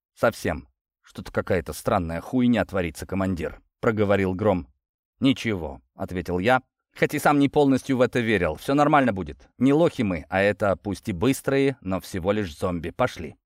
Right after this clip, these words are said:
Я, перешагивая через трупы, вошел в торговый центр и увидел зомби, которые медленно шли к нам. Значит, они еще не закончились. Однако их оставалось немного, десятка два-три. В нос снова ударил запах, и на этот раз это была вонь мертвечины.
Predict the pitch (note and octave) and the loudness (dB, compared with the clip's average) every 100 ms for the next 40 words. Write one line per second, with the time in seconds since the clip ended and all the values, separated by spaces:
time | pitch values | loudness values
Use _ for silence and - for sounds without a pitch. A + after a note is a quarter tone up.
0 | _ _ - F3 G3 G3 G3+ G#3 G3 G3+ | _ _ 2 2 2 0 2 2 4 2
1 | F#3 F#3+ F3+ - G3 F#3 F3 - F#3+ - | 2 0 2 2 2 4 4 4 0 4
2 | F3 F3 F3+ E3+ - G#3+ F3+ E3+ E3 E3 | 2 4 2 2 2 2 2 2 2 2
3 | F3 F3 C#3+ C#3+ G3 E3+ E3 E3 F3 E3 | 2 4 4 2 2 2 2 2 2 2
4 | D#3+ F3+ E3 E3+ E3 D#3 D3+ D#3 - B2+ | 2 2 2 0 2 0 0 0 2 2
5 | F#2+ D2 - F#2+ A#2 A#2 - A#2 A#2+ A2+ | 2 -2 -10 -4 -2 -2 0 0 2 0
6 | G2 A#2+ A#2+ A2+ A#2+ B2+ F#2+ - D#2+ D#2+ | -2 0 0 2 0 0 -2 -4 -10 -8
7 | - C#3+ D3+ C#3+ C#3+ B2+ C3 - B2+ B2 | -2 0 2 4 2 2 0 2 4 4
8 | A#2 C3+ C3 A2 E2 D2 F2+ - - G2 | 4 2 4 2 0 -4 -6 -2 -2 -2
9 | E2+ G#2 - F#2 F2 _ _ - B2+ C#3+ | 2 0 0 -4 -6 _ _ -4 0 4
10 | C3+ - D#3+ D#3 C#3+ B2 A#2 C#3+ B2 A2 | 2 0 2 4 6 4 4 4 4 2
11 | G2+ E3 - G2+ G2 A2+ A#2 G2+ A#2 - | 4 4 2 -6 -4 -2 -2 0 0 0
12 | G#2 G2 G#2+ G2+ F2+ G#2+ G2+ F#2+ - G2+ | -2 0 2 2 2 0 0 -2 -4 -10
13 | - F2 D#2+ C#2 | -8 -8 -6 -10